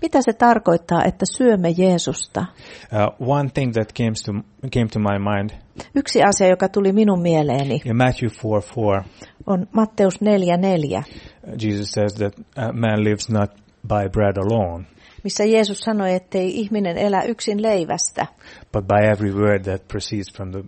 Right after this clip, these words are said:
Speaker 2: mouth of God.
Speaker 1: vaan jokaisesta sanasta, joka lähtee Jumalan suusta.
Speaker 2: This is our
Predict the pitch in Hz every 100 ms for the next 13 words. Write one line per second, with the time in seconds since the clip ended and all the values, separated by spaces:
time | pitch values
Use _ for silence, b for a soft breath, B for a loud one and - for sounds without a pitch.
0 | - 107 92 - 95 101 95 87 90 -
1 | _ 214 233 233 294 247 202 196 - 190
2 | 208 202 170 - 165 170 170 165 - 180
3 | 185 185 170 165 160 190 170 - - -
4 | - B B B 127 120 113 104 101 95